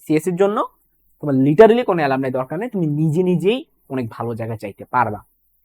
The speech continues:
একবারে নতুন, ধরো গতকালকে হয়েছে এমন একটা ভার্সিটি, সেখানে তুমি সিএসসি থেকে ভালো জায়গায় চাইতে পারবা। কারণ তোমরা সবাই জানো সিএসসি আসলে পুরো কাজটা কম্পিউটার রিলেটেড, এখানে স্কিলের টাইম ম্যাটার করে, তোমার, আহ, হচ্ছে অন্যান্য ব্যাপারগুলা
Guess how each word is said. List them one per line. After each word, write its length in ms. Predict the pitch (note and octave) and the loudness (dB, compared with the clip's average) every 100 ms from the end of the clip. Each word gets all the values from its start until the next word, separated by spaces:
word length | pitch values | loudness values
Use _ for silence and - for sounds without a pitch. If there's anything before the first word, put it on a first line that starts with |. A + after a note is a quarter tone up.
| _ _ _ F#3 | _ _ _ 6
একবারে 560 | G#3+ G#3+ G3+ G#3 B3 | 6 6 2 6 6
নতুন, 440 | F#3 A3+ C4+ F#3 C#3 | 8 6 6 4 4
ধরো 160 | D#3 | 4
গতকালকে 500 | E3 - B3+ A#3 G3 | 6 6 8 6 6
হয়েছে 280 | D#3 C3 C3 | 0 -2 -6
এমন 160 | B2 C#3+ | -6 -6
একটা 140 | C3 | -4
ভার্সিটি, 400 | A#2 - G#2+ - _ _ _ _ | -6 -8 -14 -16 _ _ _ _
সেখানে 440 | - D#3 D#3 E3 | -6 -4 -4 -6
তুমি 180 | F3 D3+ | -6 -8
সিএসসি 300 | - C3 B2+ | -6 -8 -6
থেকে 120 | B2 | -10
ভালো 220 | A#2 G#2 G#2 | -8 -10 -10
জায়গায় 200 | G#2+ G#2+ | -8 0
চাইতে 240 | E3+ E3 | 2 2
পারবা। 260 | B2 - - _ _ _ _ _ _ _ | -2 -8 -20 _ _ _ _ _ _ _
কারণ 260 | G#3 A#3+ D4 | 8 8 6
তোমরা 300 | - - D#3 | -2 -6 -4
সবাই 280 | D3 C#3 C3 | 0 2 2
জানো 260 | A#2+ C3+ C#4 | 0 -4 -8
সিএসসি 280 | C3 B2+ - | -4 -2 -2
আসলে 180 | C3 C3+ | -4 -4
পুরো 160 | C#3 - | -6 -6
কাজটা 240 | B2+ D3+ | -6 -6
কম্পিউটার 380 | - A#2+ C3+ C3 | -6 -6 -4 -2
রিলেটেড, 340 | C3+ C3 - - | -2 -2 -6 -6
এখানে 160 | B2 | -10
স্কিলের 440 | B2 - E3+ D#3+ D#3+ | -10 -4 0 0 0
টাইম 140 | D3 | -4
ম্যাটার 260 | B2+ B2 A#2+ | -4 -4 -4
করে, 280 | D3 A#3+ D#4 - | -2 -4 -6 -6
তোমার, 300 | A#2 A#2 G#2+ | -2 -2 -4
আহ, 380 | - A#2 A2+ | -6 -4 -4
হচ্ছে 280 | A#2 A2+ A#2+ | -6 -10 -10
অন্যান্য 360 | G#2+ A#2+ A#2 A2+ | -8 -6 -4 -4
ব্যাপারগুলা 580 | G#2+ A2 G#2+ G#2 G2+ | -4 -6 -8 -8 -10